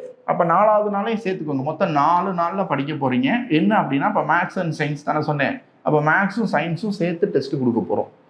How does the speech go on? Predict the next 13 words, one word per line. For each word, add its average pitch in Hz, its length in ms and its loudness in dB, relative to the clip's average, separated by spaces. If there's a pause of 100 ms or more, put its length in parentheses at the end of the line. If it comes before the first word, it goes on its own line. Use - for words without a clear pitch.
(300)
சோசியல்னா 233 400 4
only 202 340 4 (100)
சோசியல் 190 460 2
மட்டும், 139 400 0
ஹிஸ்டரியில 202 420 2
இருந்து 170 300 4
ஒரு 170 100 4
அஞ்சு 131 320 -2
யூனிட் 135 320 0
படிக்கணும், 113 380 -4
அந்த 143 240 0
மாதிரி 135 260 0
இருக்கும். - 200 -16